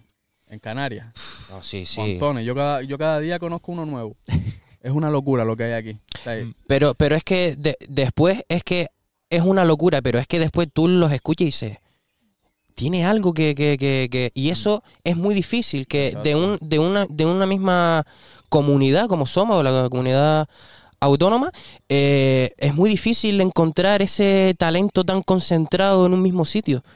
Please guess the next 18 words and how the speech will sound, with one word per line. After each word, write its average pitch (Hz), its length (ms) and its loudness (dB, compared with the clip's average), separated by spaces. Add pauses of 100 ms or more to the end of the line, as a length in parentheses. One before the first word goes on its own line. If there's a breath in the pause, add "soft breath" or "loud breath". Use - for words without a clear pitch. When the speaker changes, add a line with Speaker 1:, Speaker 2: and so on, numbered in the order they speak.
(480 soft breath)
Speaker 2:
Y 123 640 2
la 113 100 2
verdad 110 280 0
que 131 80 -2
en 131 60 0
mi 131 100 0
opinión 117 220 0
es - 40 -18
que 143 120 -4
no 135 80 -2
lo 131 100 -2
sabemos 135 460 -2 (120)
explotar, 110 500 -2
pero 143 200 0
para 110 240 -2
nada. - 260 -4 (500)
O - 40 -20
sea, 95 340 -10